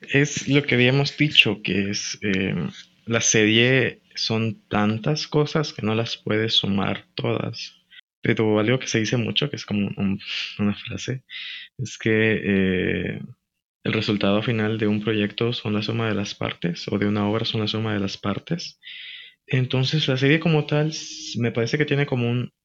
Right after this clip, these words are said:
ocho, entre un ocho y un nueve, un, un ocho punto ocho.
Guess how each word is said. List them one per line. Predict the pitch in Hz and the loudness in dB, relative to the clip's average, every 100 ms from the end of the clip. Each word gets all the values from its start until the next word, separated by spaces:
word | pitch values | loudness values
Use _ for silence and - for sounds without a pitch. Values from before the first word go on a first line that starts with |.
| _ - | _ -8
ocho, | 107 - - 147 | -4 -2 0 2
entre | 143 135 | 0 0
un | 135 | 2
ocho | 147 156 170 | 2 2 2
y | |
un | 165 170 | 4 4
nueve, | 185 190 185 | 4 4 2
un, | 127 123 131 123 120 127 - | 2 2 0 0 -2 -6 -6
un | 107 | -4
ocho | 120 - - | -2 -4 -4
punto | 135 131 - 117 101 113 117 - _ - | -4 -4 -2 -2 0 -2 -6 -14 _ -6
ocho. | 107 - | -2 -2